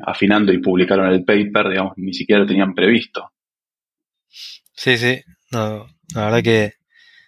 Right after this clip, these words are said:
Speaker 2: eso es muy, muy impresionante. Sobre todo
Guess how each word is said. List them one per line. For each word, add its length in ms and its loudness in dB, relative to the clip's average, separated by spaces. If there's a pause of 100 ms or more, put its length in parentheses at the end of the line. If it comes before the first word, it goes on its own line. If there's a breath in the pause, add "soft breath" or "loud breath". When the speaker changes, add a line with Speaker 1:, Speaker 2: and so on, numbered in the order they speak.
(300 soft breath)
Speaker 2:
eso 220 -6
es 160 -2
muy, 180 -2
muy 220 0
impresionante. 720 -2 (520)
Sobre 320 -2
todo 300 0